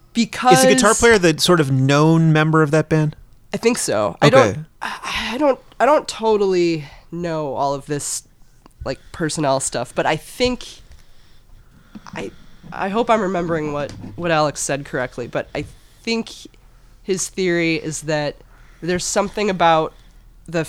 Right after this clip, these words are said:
Speaker 1: the coordination of playing guitar that when you translate to drum, like, there's certain things you can tell when it's, like, someone who plays another instrument at the drum set, they,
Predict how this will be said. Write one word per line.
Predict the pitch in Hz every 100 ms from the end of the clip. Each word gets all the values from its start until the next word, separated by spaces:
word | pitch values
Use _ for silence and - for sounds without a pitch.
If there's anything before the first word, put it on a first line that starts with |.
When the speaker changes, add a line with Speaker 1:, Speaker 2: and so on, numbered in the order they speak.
| -
Speaker 1:
the | 151 151 151 -
coordination | - 196 180 143 147 - 196 214 214 -
of | 151 -
playing | - 170 160 151
guitar | 143 - 147 151 170 180 - _ _ _ _ _ 151
that | 143 156 143 - - _ _ - _ _ _ - _ _ - - - - -
when | - 170 180 160
you | 160 165
translate | - 175 170 165 165 160 151 -
to | 156
drum, | 135 151 151
like, | 190 190
there's | 190
certain | 262 240
things | 226 185
you | 190
can | 185
tell | - 180 180 170
when | 156 151
it's, | 143 -
like, | 139 131 - - - -
someone | - 170 160
who |
plays | 160 165 160
another | 165 156 151
instrument | 131 147 - 151 135 135 -
at | 123 139
the | 143
drum | 139 156 156
set, | - 151 131 -
they, | - 160 151